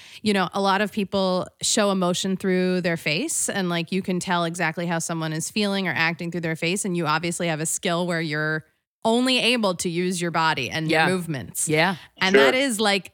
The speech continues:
Speaker 1: in clown. I, I used to take a, a mask class once in an acting
Speaker 2: Mm-hmm.
Speaker 1: school. Like, there's a mask class where you have to learn to do that. They teach you how to, like, use your body to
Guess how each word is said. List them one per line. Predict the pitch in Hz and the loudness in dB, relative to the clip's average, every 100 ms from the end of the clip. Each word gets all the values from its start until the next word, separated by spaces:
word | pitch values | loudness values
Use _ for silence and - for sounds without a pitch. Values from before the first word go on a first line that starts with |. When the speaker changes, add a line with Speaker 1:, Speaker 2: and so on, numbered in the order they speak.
| - | -2
Speaker 1:
in | 208 220 | 0 0
clown. | - 208 208 196 196 | -2 0 2 2 0
I, | 196 180 | 0 -2
I | 185 | -2
used | 190 - | -2 -2
to | 190 | -2
take | 196 196 | -2 0
a, | 190 180 | -2 -2
a | 185 | -2
mask | 175 165 175 - - | 0 0 0 -8 -12
class | - 180 185 202 | -2 0 2 0
once | 196 185 - | -2 -2 -2
in | 175 | -2
an | 165 | 0
acting | 160 196 185 185 | 0 -2 -4 0
Speaker 2:
Mm-hmm. | 185 175 | 2 4
Speaker 1:
school. | 185 175 175 175 175 165 | 4 2 2 0 0 -2
Like, | 160 | -4
there's | 170 165 | -4 -2
a | |
mask | 160 151 170 - | 0 0 0 -2
class | 180 165 - | -2 -2 0
where | |
you | 165 | -2
have | 160 | 0
to | 185 | -2
learn | 170 180 196 | 0 0 0
to | |
do | 151 175 277 | 0 0 2
that. | 226 - | 2 0
They | - | -4
teach | 170 202 - | -2 -2 -2
you | 190 | 0
how | 165 | 0
to, | 160 | 0
like, | 160 | -2
use | 165 262 339 | 0 0 0
your | 214 | 0
body | 165 139 165 | 2 0 0
to | 156 | -4